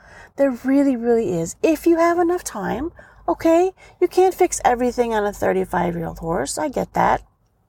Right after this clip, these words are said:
But the key is to find out, why is the horse doing this? So in this example,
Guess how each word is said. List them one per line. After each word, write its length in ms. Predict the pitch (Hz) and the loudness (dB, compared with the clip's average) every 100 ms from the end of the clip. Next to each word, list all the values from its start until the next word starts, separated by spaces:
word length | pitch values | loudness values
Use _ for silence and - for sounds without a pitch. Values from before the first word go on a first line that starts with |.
| _ _ _ - - - - - | _ _ _ -20 -20 -20 -20 -2
But 140 | 277 269 | 0 0
the 100 | 294 | 2
key 220 | 349 359 | 4 4
is 100 | 330 | 4
to 120 | 285 | 0
find 320 | 262 269 254 | 2 2 4
out, 200 | 240 220 | 2 2
why 500 | 180 180 202 214 220 | -2 2 4 4 4
is 240 | 226 214 190 | 2 -2 -4
the 100 | 185 | -4
horse 280 | 175 170 | -4 -6
doing 340 | - 160 160 156 | -8 -6 -6 -8
this? 420 | - 151 - - _ _ _ _ _ _ _ | -10 -10 -12 -14 _ _ _ _ _ _ _
So 440 | - - - 190 | -10 -10 -6 -4
in 100 | 196 | -2
this 200 | 240 - | -2 0
example, 600 | 214 190 151 151 - | -2 -2 -6 -6 -8